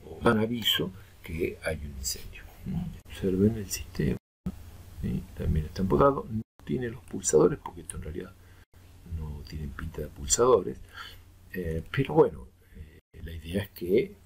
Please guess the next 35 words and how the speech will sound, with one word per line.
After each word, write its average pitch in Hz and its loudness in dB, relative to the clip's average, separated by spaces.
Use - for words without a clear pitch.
acá - -8
tienen 67 -4
el 69 -6
caño, 135 0
que - 0
puede - -6
ser - -8
externo 85 4
también, 117 4
con 143 6
la 92 -2
caja - 2
exterior, - -2
¿sí? 165 -8
No 185 0
hace - 0
falta 110 4
que - -6
tenga 80 -8
un 92 0
vidrio, 117 2
sino - -2
que - -4
se 80 2
puede 80 2
abrir 73 0
fácilmente. 82 2
¿Mm? - -4
Estamos, - -2
ya - -8
acá 76 -6
tienen 82 -8
el, 104 0
el - -2
equipo - -4